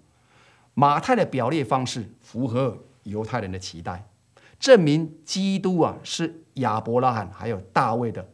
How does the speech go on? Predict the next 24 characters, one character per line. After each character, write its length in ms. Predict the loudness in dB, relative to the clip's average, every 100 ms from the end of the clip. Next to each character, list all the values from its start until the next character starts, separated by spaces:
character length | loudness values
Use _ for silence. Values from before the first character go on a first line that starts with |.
| _
法 500 | -8 -4 -4 -4 -8
定 260 | -8 -8
子 220 | -12 -14
孙 260 | -14 -10 -10
了。 120 | -12 -18 _ _ _ _ _ -20 -20 _
那 120 | 0 2
路 220 | 2 4
加 160 | 4
所 300 | 2 2 2
列 120 | 4 2
的 80 |
族 160 | 2 -2
谱 240 | -2 -2
呢， 100 | -4
是 280 | -4 -4 -8
由 320 | -4 -2 -2 -2
下 640 | -4 -2 2 4 2 -2 -4
往 360 | -2 0 -4
上 540 | -8 -8 2 6 6 4
的 100 | -4
表 280 | -4 -4
列 160 | -2 -4
方 260 | -2 -4 -4
式。 260 | -10 -12